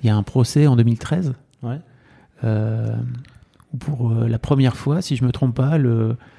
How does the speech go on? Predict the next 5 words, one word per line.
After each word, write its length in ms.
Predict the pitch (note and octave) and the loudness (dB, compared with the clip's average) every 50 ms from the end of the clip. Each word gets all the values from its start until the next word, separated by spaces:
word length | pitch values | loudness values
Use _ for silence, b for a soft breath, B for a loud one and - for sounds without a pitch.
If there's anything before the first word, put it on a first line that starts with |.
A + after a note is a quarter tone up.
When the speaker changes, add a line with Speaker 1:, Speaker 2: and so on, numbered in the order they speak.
| B B B B _ | B B B B _
Speaker 1:
le, 180 | - A#2+ G#2+ G#2+ A2 A2+ | -4 -2 0 0 0 0
le 120 | A2 A2 A2+ | 2 2 4
mot 200 | A#2 B2 C#3+ D#3+ | 4 4 4 4
pédophilie 640 | - - C#3+ C3 B2+ B2 - - B2 B2 C3+ D#3 - - - - - _ _ _ _ _ _ _ _ _ | 2 0 0 0 0 -2 -4 -6 -6 -6 -6 -6 -8 -12 -20 -20 -20 _ _ _ _ _ _ _ _ _
sort. 460 | - - - B2+ A2+ A2+ - _ - | -12 -4 -2 -2 -2 -2 -4 _ -18